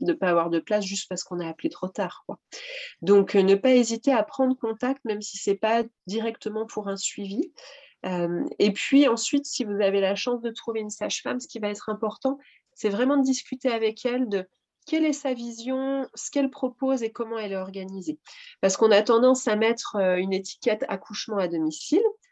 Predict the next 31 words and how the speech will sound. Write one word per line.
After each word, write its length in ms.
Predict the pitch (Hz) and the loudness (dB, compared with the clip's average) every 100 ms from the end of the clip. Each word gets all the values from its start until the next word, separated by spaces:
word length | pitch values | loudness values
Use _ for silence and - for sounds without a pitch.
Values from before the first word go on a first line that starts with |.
| _ | _
en 80 | - | -4
s'imaginant 640 | 185 - 202 202 202 220 269 | -2 0 2 2 2 0 0
que 140 | 262 | 0
parce 280 | 202 240 240 | 0 -2 -4
qu'elle 200 | 254 220 | -4 -4
fait 180 | - 233 | -6 -6
des 160 | 202 | -4
accouchements 400 | 196 190 196 - | -4 -4 -10 -8
à 100 | 208 | -6
domicile, 600 | 185 175 180 - - 311 359 - _ | -4 -4 -6 -8 0 0 0 -6 _
c'est 240 | - 233 | -8 -4
sûr, 540 | 220 - - 311 349 294 | -4 -8 0 2 2 0
elle 120 | 214 | -2
a 80 | 208 | -2
dans 120 | 214 | -2
la 140 | 214 214 | -2 -4
tête 220 | - 302 | -4 -6
tout 140 | - 311 | -4 -6
ce 100 | - | -4
que 140 | 262 | -4
j'ai 160 | 233 220 | -2 -4
moi. 260 | 185 147 _ _ - - _ - | -4 -8 _ _ -20 -20 _ -16
Sauf 420 | - - 240 - | -6 0 -2 0
que 120 | - | 4
dans 160 | 202 185 | 4 6
l'accouchement 420 | 175 180 - 196 | 4 0 -4 2
à 100 | 175 | 2
domicile, 540 | 170 170 180 - 349 311 | 4 2 0 -2 2 2
il 80 | |
y 60 | 202 | 2
a 100 | 175 | -4